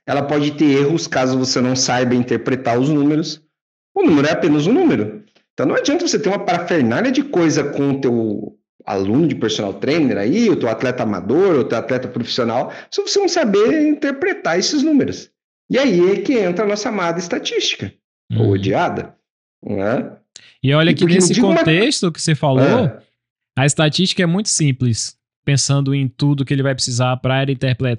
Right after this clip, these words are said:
Speaker 2: interpretar aquela aquele resultado. Né?
Speaker 1: Sim.
Speaker 2: Então, que você imagina. Aí perpassa por tudo que a gente falou nos episódios anteriores. Porque
Speaker 1: Uhum.
Speaker 2: eu tenho que aprender um pouco de estatística pra saber o que que é aquele número.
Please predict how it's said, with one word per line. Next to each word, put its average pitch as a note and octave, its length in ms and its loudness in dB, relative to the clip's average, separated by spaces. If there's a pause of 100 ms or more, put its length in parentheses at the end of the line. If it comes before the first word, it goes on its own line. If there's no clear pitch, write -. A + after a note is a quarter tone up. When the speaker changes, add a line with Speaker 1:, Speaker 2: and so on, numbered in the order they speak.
Speaker 2:
interpretar B2+ 640 0
aquela A#2+ 500 -2 (300)
aquele B2+ 280 0
resultado. A2 540 0 (880)
Né? A2 80 2
Speaker 1:
Sim. A#2+ 80 4
Speaker 2:
Então, C3 280 2
que B2+ 100 -4
você B2 120 0
imagina. C3+ 540 -2
Aí E3+ 400 0 (200)
perpassa E3 480 0
por E3 160 -2
tudo F#3 180 -2
que G#3 80 -2
a F#3 40 2
gente F#3 180 -2
falou F3 340 2
nos F#3+ 140 0
episódios F3 360 -2
anteriores. F3+ 680 0 (1080)
Porque C3+ 280 0 (680)
Speaker 1:
Uhum. A2+ 60 -2
Speaker 2:
eu B2 80 0
tenho D3 140 0
que D3+ 80 -2
aprender D3 240 0
um C#3+ 60 0
pouco C3+ 160 -4
de B2+ 60 -6
estatística C#3 440 -2
pra C3+ 140 -2
saber C3 320 0
o C#3+ 40 0
que C3+ 140 -4
que C3+ 120 -4
é C3 40 0
aquele B2+ 260 -2
número. D#3+ 380 0